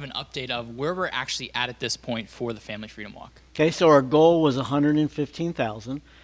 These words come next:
Speaker 2: What made it different this year was we didn't really have a lot of face-to-face communication with our partners and friends to, to ask them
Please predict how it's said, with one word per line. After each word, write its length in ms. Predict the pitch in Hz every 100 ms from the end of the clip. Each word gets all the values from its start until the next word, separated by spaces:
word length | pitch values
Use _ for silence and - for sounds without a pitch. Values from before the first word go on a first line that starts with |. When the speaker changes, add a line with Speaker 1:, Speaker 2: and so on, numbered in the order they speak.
| - _ _
Speaker 2:
What 220 | 139 139
made 240 | 151 151 139
it 140 | 135
different 420 | 156 165 151 131
this 260 | 147 165 -
year 140 | 143
was 420 | 123 120 127 131
we 440 | 120 131 135 131 131
didn't 360 | 120 147 156
really 280 | 131 139 139
have 180 | 135 131
a 60 | 127
lot 220 | 131 127
of 80 | 113
face-to-face 1120 | - - 147 160 - 120 - 151 196 - - _ - _ _
communication 760 | - 143 135 127 - 127 - 135
with 120 | 127
our 120 | 120 113
partners 480 | - 139 139 123
and 120 | 123 120
friends 520 | - 147 139 135 -
to, 420 | - 120 117 113 - -
to 240 | 147 -
ask 320 | 143 143 -
them 400 | 135 120 120 135